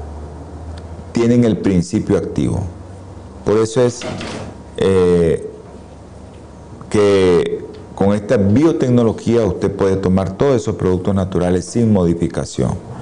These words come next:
Bioplenitud y Natura T V son esas dos compañías que nos ayudan.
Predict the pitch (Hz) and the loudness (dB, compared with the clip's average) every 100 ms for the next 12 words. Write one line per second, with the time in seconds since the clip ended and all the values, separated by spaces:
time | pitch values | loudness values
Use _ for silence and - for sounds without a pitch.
0 | - - - - - - - - - 92 | -14 -14 -14 -14 -14 -16 -16 -16 -2 2
1 | 254 - 127 120 - 127 120 107 117 117 | 2 2 2 2 2 2 2 2 2 2
2 | 120 117 123 139 - - - 98 98 92 | 2 2 2 0 -6 -12 -6 0 0 0
3 | 107 95 92 107 90 107 110 117 113 113 | 0 0 0 -2 0 2 2 2 0 -6
4 | - - - - 90 87 85 85 80 71 | -14 -18 -16 -2 0 2 2 2 2 2